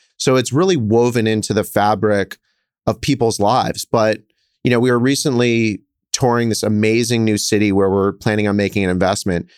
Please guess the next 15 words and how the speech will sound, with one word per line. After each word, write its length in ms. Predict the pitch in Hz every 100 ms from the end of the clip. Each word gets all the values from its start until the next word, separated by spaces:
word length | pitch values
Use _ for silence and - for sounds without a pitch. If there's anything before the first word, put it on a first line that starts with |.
| _ _
And 160 | - 113
there's 160 | 113
some 140 | - 117
very, 260 | 127 143
like, 200 | 147 117
limited 400 | 95 110 110 104
service 320 | - 107 101 -
hotels. 580 | 98 135 127 - - - _ _ -
And 120 | 123
we're 120 | 147
in 60 | 160
this 260 | 143 - - 101
really 340 | 127 185 214
cool 260 | - 156 147
city 540 | - 120 104 98 92